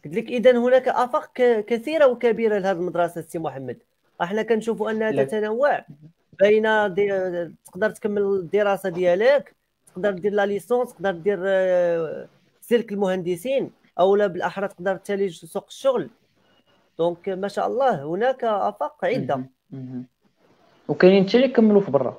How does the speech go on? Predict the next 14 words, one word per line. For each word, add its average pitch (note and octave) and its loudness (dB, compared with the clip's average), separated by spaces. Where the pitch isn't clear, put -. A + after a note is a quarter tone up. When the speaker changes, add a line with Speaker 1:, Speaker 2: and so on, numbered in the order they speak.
Speaker 2:
كاين C#3 -2
حتى F3+ 2
اللي، F3+ 4
اللي F3+ -4
كملوا C#3 0
في - -6
برا. A#2+ 0
Speaker 1:
كيف G#3+ 6
Speaker 2:
اللي A#3 8
Speaker 1:
ذلك G#3+ 4
Speaker 2:
كملوا C4 0
Speaker 1:
سي G#3 0
Speaker 2:
في G3 0
Speaker 1:
محمد؟ - -2